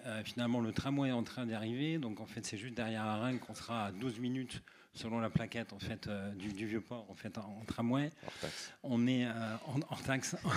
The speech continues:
Speaker 1: <laughs> On sera entre, euh, euh, Captain Jazz et, et Bougainville. Et quand vous voyez la vitesse à laquelle tout ce qui est autour de Captain Jazz est en train de s'aménager, on a réalisé qu'effectivement, on n'était qu'à quatre minutes de Captain Jazz, en fait, qui est vraiment le,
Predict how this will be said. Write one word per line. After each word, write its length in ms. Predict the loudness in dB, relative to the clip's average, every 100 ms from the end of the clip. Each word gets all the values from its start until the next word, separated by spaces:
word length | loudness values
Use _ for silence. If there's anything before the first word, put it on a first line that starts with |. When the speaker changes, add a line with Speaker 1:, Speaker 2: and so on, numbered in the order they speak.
| 2
Speaker 1:
<laughs> 340 | -2 -8 -10 0
On 260 | 4 4
sera 380 | 4 2 4 4
entre, 340 | 6 6 6 6
euh, 680 | 6 6 4 2 4 4 2 -2 _ _ -20 _ -12 -10 -6
euh, 400 | -2 0 0 -2 0
Captain 340 | 0 4 4
Jazz 380 | 6 6 6 2 0
et, 220 | 0 2
et 20 |
Bougainville. 640 | 2 2 4 4 4 2 -2 -14 -18 -20 _
Et 100 | -6
quand 140 | 0 2
vous 140 | 4
voyez 300 | 4 4 4
la 120 | 2
vitesse 460 | 0 -2 -2 -2 0
à 60 |
laquelle 520 | -2 -2 0 0 0 -4 _ _ _ _ _ _ _
tout 140 | -4 -4
ce 60 |
qui 120 | -2 -2
est 20 |
autour 220 | -2 -2
de 80 | -2
Captain 340 | -4 -6 -4
Jazz 180 | -2 -2
est 40 |
en 100 | -4
train 160 | -6 -8
de 60 | -6
s'aménager, 600 | -4 -2 -2 0 0 -2 -6 -4
on 60 |
a 80 | -2
réalisé 340 | -2 0 0 -2
qu'effectivement, 720 | -4 -8 -4 0 2 0 -4 -8
on 80 | -6
n'était 280 | -4 -4 -6
qu'à 140 | -6
quatre 300 | -4 -4 -2
minutes 240 | -2 0 -2
de 60 |
Captain 340 | -4 -4 -4 -2
Jazz, 240 | 0 2
en 80 | 2
fait, 240 | -2 -6 -4
qui 120 | -6
est 20 |
vraiment 260 | -2 0 2
le, 160 | 0